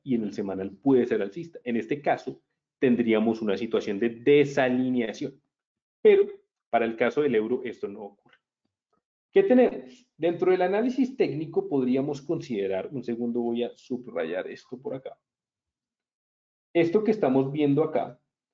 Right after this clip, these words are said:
sería un patrón de continuación bajista dentro del chartismo clásico, se denomina un sándwich bajista.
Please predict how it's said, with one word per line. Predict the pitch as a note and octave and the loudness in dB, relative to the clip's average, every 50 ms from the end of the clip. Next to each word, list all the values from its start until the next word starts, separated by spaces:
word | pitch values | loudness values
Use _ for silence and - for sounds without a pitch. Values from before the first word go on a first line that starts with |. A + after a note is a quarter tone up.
| _ _ _ _ _ | _ _ _ _ _
sería | - - E3 D3 C#3+ C#3+ D3 D3 C#3+ - | -2 0 2 2 4 4 4 2 2 0
un | F3 E3+ E3 | -2 -2 0
patrón | - D#3 D3 D3+ - D3+ D3 D3 C#3+ | 0 0 2 2 2 2 2 2 0
de | D3 C#3+ | -2 -2
continuación | - D#3 C#3 C#3+ C3+ B2 A2+ G2+ - A2+ A2 G#2+ | -2 -4 -4 -2 0 0 0 0 -2 -4 -4 -2
bajista | A#2+ C3 - - C#3 - - - B2 | -4 -4 -4 -6 -8 -8 -6 -4 -2
dentro | A2 A2 A2 G#2+ G#2+ G2+ | -2 -2 -2 -2 -2 -2
del | G2 G2+ | -2 -2
chartismo | - - G2+ F#2+ - - B2 A#2+ B2 C3+ C3 C3 | -2 -2 -2 -2 -2 -4 -6 -2 0 0 0 0
clásico, | C3 C#3+ B2 G#2+ - A#2+ - - B2 | 0 0 0 0 0 -4 -6 -6 -6
se | - A#2+ G#2+ | -4 -4 -4
denomina | F#2+ F#2+ F#2+ F#2+ G#2 G#2+ A2 A#2 A#2 - - | -4 -6 -6 -8 -6 -6 -6 -6 -8 -8 -8
un | D#3+ D3 D3 | -6 -4 -4
sándwich | C#3+ C#3+ - D3 C#3 C#3 C3+ B2+ B2+ - B2+ | -4 -2 0 0 2 2 2 0 0 0 0
bajista. | A2+ G2 F#2 F2 E2+ D2 - - | 0 0 0 -2 -6 -8 -10 -14